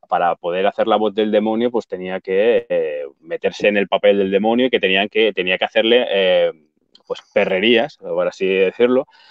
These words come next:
para poder meterse en el papel. Y esta mujer llegó a grabar, eh, pues, con, bueno, le dijo que tenía que beber whisky, fumar como una carretera,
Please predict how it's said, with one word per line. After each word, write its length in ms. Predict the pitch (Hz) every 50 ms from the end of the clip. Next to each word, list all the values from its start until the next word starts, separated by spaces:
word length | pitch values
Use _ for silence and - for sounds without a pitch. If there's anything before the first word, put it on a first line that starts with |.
| - _ _ _
para 280 | - 113 104 95 92 - - _
poder 240 | - 95 95 101 107
meterse 600 | 110 110 98 - 156 156 _ 113 107 - - 123
en 60 | 123
el 140 | 113 98 82
papel. 340 | - 82 - - 101 101 - _ _ _ _ _ _
Y 80 | 92
esta 200 | 92 - - 110
mujer 420 | 113 117 - - 117 123 131 127 -
llegó 380 | 113 101 98 92 87 104 110
a 80 | 117 113
grabar, 520 | 113 113 110 107 104 113 123 143 - - -
eh, 220 | - 101 92 92 87
pues, 240 | - 90 85 82 -
con, 560 | _ - 90 87 85 85 82 82 80 80 80 78 78 78 76 78
bueno, 240 | 90 95 85 - _ _ _
le 120 | - 87 85
dijo 240 | 92 90 - 85
que 100 | 78 -
tenía 300 | 82 87 87 92 90 85
que 180 | - - 85 82
beber 220 | 82 82 87 92 95
whisky, 500 | 90 101 117 123 - - 151 147 156 147
fumar 840 | - 101 92 90 92 92 95 92 92 92 92 92 90 90 90 87 85
como 240 | - - 90 90 90
una 140 | 95 95 92
carretera, 640 | - 95 92 - 87 85 - 104 113 123 147 170